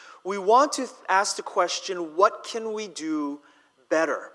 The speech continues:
I like how Paul put it this morning during the announcements, that self-improvement is a thing.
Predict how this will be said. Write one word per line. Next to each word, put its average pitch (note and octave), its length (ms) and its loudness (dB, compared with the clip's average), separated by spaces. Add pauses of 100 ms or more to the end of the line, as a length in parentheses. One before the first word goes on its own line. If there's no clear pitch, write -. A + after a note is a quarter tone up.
(120)
I F3 80 2
like A3 240 6
how G#3+ 220 6
Paul F#3+ 340 2
put F#3 220 -4
it F#3 120 0
this D#3 240 -6
morning D3+ 320 -6
during D3+ 240 -8
the D3+ 120 -8
announcements, D#3 640 -8 (480)
that D#3+ 320 2
self-improvement A#3 1080 4
is D#3+ 160 -4
a D#3+ 40 -2
thing. D3+ 340 -10